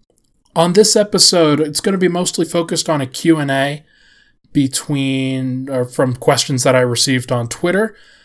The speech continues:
Uh, some of that is ranging on stuff that's gonna happen over the next couple of weeks. Some of that is going into the future and talking about the offseason and what I expect the Nuggets to do, what I hope the Nuggets should be doing.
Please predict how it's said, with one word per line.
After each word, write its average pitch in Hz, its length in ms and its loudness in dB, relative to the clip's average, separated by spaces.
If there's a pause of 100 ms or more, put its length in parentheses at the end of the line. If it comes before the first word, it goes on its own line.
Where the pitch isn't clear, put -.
(220)
Uh, 156 160 0
some 175 240 0
of 165 80 -2
that 160 160 4
is 139 180 -2
ranging 147 460 0
on 139 180 -2
stuff 135 320 0
that's 131 160 -6
gonna 127 200 -4
happen 131 340 -4
over 127 180 -4
the 123 100 0
next 123 280 -4
couple 123 360 -4
of 113 200 -6
weeks. 202 300 -2
Some 135 300 -2
of 131 140 -10
that 139 220 0
is 143 580 -2
going 143 300 -2
into 151 180 -4
the 151 80 0
future 151 420 -2
and 113 140 -4
talking 127 320 -4
about 127 240 0
the 139 120 0
offseason 120 680 2
and 98 140 -14 (460)
what 127 200 2
I 127 140 4
expect 123 380 0
the 131 80 -2
Nuggets 123 400 -2
to - 100 -8
do, 120 320 0
what 120 160 0
I 123 120 2
hope 185 280 0
the 143 100 -2
Nuggets 123 340 -4
should 113 180 -6
be 110 80 -10
doing. 104 380 -12